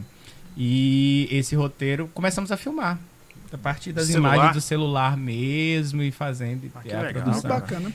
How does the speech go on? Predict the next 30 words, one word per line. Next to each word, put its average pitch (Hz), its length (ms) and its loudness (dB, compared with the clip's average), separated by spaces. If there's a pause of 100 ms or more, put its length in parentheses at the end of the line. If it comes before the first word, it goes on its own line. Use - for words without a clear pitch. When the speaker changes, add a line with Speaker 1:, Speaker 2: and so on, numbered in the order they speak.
(120)
Speaker 1:
E 131 140 2
ele 135 160 4
tá, 160 480 4
depois 147 340 -2
eu 156 60 2
vou 160 100 2
disponibilizar 147 540 2
pra 131 100 2
que 139 80 -8
você 139 180 4
assista 135 300 0
Speaker 2:
Tá, 127 140 -6
Speaker 1:
também. 160 360 4
Speaker 2:
ok, 143 140 -4
Speaker 1:
Ele 156 160 0
Speaker 2:
eu 151 60 0
assisto, 156 420 0
quero. 139 260 -2 (260)
Speaker 3:
É, 240 300 -4
eu 269 120 -2
acho 254 200 -8
que - 60 -8
aí 277 160 -2
entra 233 160 -4
um 247 60 -2
pouquinho 262 320 -4
do 233 80 -4
projeto 214 600 -2
também. 190 360 -6
O, 196 280 -12